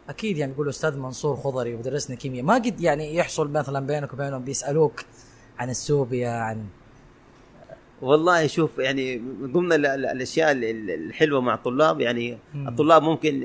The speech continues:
Speaker 2: لم، لم تجي توديهم المعمل يسألوا عن اثنين، يسألوا عن التجارب ال-، المسلية اللي فيها نوع من الرعب، ويسألوا عن، عن السوبيا،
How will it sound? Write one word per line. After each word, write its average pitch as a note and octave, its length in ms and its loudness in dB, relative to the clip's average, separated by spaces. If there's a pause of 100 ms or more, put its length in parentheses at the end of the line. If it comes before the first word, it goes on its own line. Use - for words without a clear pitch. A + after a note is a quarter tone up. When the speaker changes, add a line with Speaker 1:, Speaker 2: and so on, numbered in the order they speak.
Speaker 2:
لم، B2+ 180 -4 (180)
لم C3 180 -2
تجي D3 160 -2
توديهم D3 300 0
المعمل D#3+ 500 2 (120)
يسألوا D#3+ 280 4
عن D3+ 100 6
اثنين، B2+ 420 0 (640)
يسألوا D3 600 2
عن C3+ 120 4
التجارب C#3+ 540 8
ال-، A#2+ 320 0
المسلية D3 640 4
اللي A#2 120 4
فيها C#3+ 200 6
نوع C#3+ 200 6
من A#2+ 120 2
الرعب، C3+ 340 6 (460)
ويسألوا D#3 420 8
عن، - 120 2
عن D#3 180 6
السوبيا، C3+ 580 4